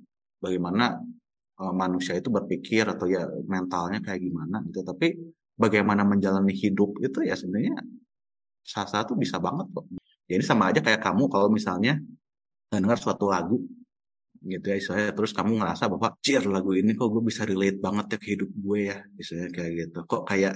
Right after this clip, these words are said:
ini, ini gue nggak tahu nih ya," istilahnya, "si, si pembuat lagu ini siapa," gitu, "tapi kok kayak pembuat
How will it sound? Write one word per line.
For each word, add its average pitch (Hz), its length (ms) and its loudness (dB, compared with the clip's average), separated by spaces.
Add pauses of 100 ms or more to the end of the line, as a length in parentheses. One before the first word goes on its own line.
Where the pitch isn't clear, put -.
(160)
ini, 95 160 -2
ini 95 400 0
gue 113 240 4
nggak 92 240 0
tahu 92 140 6 (180)
nih 110 80 2
ya," 123 80 0
istilahnya, 95 380 -2 (100)
"si, - 400 -4
si - 240 -2 (240)
pembuat 92 400 -2
lagu 92 320 -2
ini 113 80 2
siapa," 101 480 -4
gitu, 101 80 -10
"tapi 101 240 -6
kok - 80 -12
kayak 101 200 2 (840)
pembuat 95 260 4